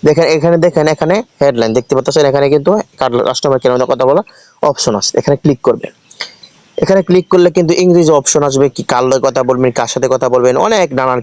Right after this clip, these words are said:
কিছু। তো এখানে আপনার বাচ্চা নিতে হইব যে কার সাথে কথা বলবেন, কোন কাস্টমার কি, মানে কি বিষয়ে কথা বলবেন। দেখেন এ-, এখানে কিন্তু একটু লেট করতেছে, আমি আবার রিফ্রেশ দিয়ে আবার টিপ দিলাম। এটা কিন্তু ভিতরে গিয়ে সেটিংস থেকেও, আহ,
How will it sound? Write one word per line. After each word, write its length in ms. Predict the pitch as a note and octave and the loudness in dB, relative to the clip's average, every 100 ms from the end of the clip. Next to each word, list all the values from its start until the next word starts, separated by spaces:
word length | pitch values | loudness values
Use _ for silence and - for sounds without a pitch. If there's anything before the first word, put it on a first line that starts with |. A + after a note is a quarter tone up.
| C3 | -4
কিছু। 180 | - F3+ - - - - _ _ | -2 -2 -4 -20 -20 -20 _ _
তো 60 | G3 G3 | 0 2
এখানে 180 | F#3+ F#3+ F3+ | 2 -2 0
আপনার 160 | E3 C3+ | -2 -2
বাচ্চা 220 | D#3 - D3 | -4 0 0
নিতে 160 | C#3+ C#3+ | 2 2
হইব 100 | D3+ D#3 | 2 0
যে 40 | - | -2
কার 160 | C#3 C3+ - | -2 -2 -2
সাথে 160 | C3+ C#3 | -2 0
কথা 140 | C3+ C3+ | 0 2
বলবেন, 240 | C3 C3 D#3 E3+ | 4 2 2 2
কোন 120 | C#3 C3+ | 0 0
কাস্টমার 320 | B2 C3+ C3+ - | -2 0 -2 0
কি, 60 | C3+ | 0
মানে 120 | B2 A#2+ | 0 0
কি 100 | F3 F3+ F3+ | 2 4 4
বিষয়ে 280 | - D3 C3+ | 4 2 2
কথা 140 | C3 A#2+ | 0 0
বলবেন। 200 | G#2+ G#2 G2+ - - - - _ - | 0 0 -4 -10 -18 -18 -20 _ -2
দেখেন 180 | D3 D3+ | 0 2
এ-, 100 | D3+ | 2
এখানে 140 | D3+ E3 | 2 2
কিন্তু 160 | D#3+ F3 D3+ | 2 2 2
একটু 140 | D3 C#3+ | 0 2
লেট 140 | C3 A#2+ | 0 0
করতেছে, 260 | C#3+ C#3+ C#3+ B2+ | -2 -2 -2 0
আমি 80 | B2+ | 0
আবার 120 | C3 B2+ C3 | 0 2 0
রিফ্রেশ 340 | C3 - B2 B2 | 0 -2 0 0
দিয়ে 120 | C#3+ - | 0 0
আবার 180 | B2 B2+ - | 0 -2 -2
টিপ 140 | B2 A2 | -2 0
দিলাম। 180 | A#2 E3 - _ _ _ _ _ - - _ - | -2 -2 -8 _ _ _ _ _ -20 -20 _ -2
এটা 120 | D3+ | 0
কিন্তু 140 | D#3+ D3+ C3+ | 2 0 0
ভিতরে 240 | C3+ D3+ D3+ | 2 2 2
গিয়ে 100 | C#3+ | 0
সেটিংস 380 | D#3 C#3+ C3+ B2 - | 0 0 0 -2 -4
থেকেও, 260 | B2+ C#3 D3 | -2 0 0
আহ, 680 | - - - - C3+ B2 | -4 -20 -20 -6 -2 -2